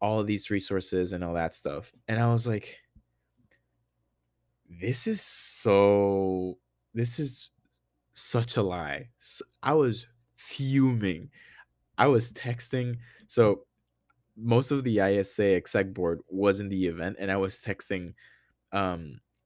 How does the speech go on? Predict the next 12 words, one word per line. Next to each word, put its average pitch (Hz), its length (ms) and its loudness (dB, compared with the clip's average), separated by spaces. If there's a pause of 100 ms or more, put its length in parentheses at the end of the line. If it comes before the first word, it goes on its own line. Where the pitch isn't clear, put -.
(200)
one 101 180 0
of 92 140 -2
the 92 120 2
member, 95 420 -2
one 107 160 -2
of 98 140 -2
the 90 300 -4 (280)
members 104 380 -2
of 101 80 -6
the 95 100 -2
committee, 95 440 -2 (340)
and 98 460 -2